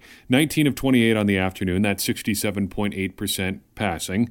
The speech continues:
Much better than what we've seen at times this season, especially over the last five games.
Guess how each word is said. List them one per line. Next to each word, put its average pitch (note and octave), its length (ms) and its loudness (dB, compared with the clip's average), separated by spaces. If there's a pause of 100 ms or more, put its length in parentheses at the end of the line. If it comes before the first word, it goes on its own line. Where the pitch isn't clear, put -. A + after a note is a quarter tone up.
(520)
Much G2 280 -2
better F#2 260 2
than G#2 160 -2
what F#2 120 -4
we've F#2 140 -2
seen F#2+ 240 -2
at F2+ 160 -4
times F2 360 -6
this F2 160 -4
season, F2+ 380 -2
especially G#2 460 -2
over F#2 140 -2
the F#2 80 -4
last E2+ 340 -6
five E2 300 -6
games. E2 420 -6